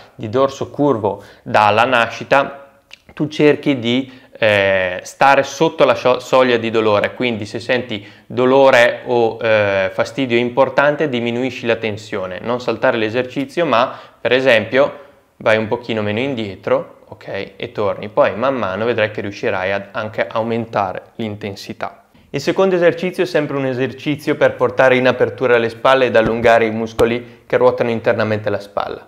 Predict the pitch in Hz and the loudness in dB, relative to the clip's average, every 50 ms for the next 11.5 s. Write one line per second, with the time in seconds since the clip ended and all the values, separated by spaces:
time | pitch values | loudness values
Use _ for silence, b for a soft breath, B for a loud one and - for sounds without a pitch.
0 | b b b b b b - 147 135 131 123 147 170 180 180 151 - 143 127 123 | b b b b b b -4 -2 -2 0 2 2 2 2 0 -2 -2 -2 -2 -2
1 | 127 131 131 135 131 131 - - 123 - - 147 131 147 180 185 - 240 208 156 | -2 2 2 2 2 2 -2 -8 -8 -4 -4 -4 -2 -2 -4 -2 -2 0 0 0
2 | - 127 117 - - 123 120 - 131 120 - - 117 123 123 110 - - 123 - | -2 -2 -4 0 0 0 0 -2 -6 -8 -8 -14 -8 -8 -8 -6 -6 -8 -10 -8
3 | - 117 107 104 104 104 - 107 101 101 101 104 - 104 104 104 107 135 - B | -4 -2 -2 -2 -2 -4 -4 -4 -4 -4 -6 -8 -8 -8 -8 -6 -8 -10 -12 B
4 | B B B B B - 185 180 170 131 - - 127 110 123 113 - 185 180 180 | B B B B B -6 0 2 2 2 2 -2 -6 -8 -6 -6 -4 -2 2 2
5 | 180 180 185 196 202 208 208 220 214 - 139 - 147 143 135 - - 147 147 147 | 2 2 4 2 4 4 6 4 4 2 0 4 6 6 6 4 2 -4 -6 -6
6 | - 175 180 180 156 123 131 120 107 101 - - - - - 160 180 202 - B | -4 -4 -4 -4 0 4 6 6 6 4 2 -2 -8 0 2 2 2 2 0 B
7 | B B B B B B B - 170 170 165 165 - 175 139 117 127 117 113 - | B B B B B B B 2 2 2 2 0 -4 -4 2 4 4 4 6 4
8 | 127 123 120 117 110 110 107 107 104 101 B B B B B B - 160 156 131 | 2 2 2 0 -2 -2 0 -2 -2 -4 B B B B B B -2 0 0 2
9 | 113 110 107 110 113 110 - 165 156 - 135 123 117 117 120 139 156 147 139 - | 0 0 2 2 2 6 6 4 6 4 4 4 6 6 8 6 6 6 2 -2
10 | 127 110 107 113 110 113 127 131 120 113 - - - 110 101 104 - - 117 117 | -2 0 0 2 4 6 6 6 6 4 0 -2 0 0 0 0 -2 -6 -8 -6
11 | 113 127 160 160 160 156 - 180 202 | 2 4 6 6 6 6 4 2 2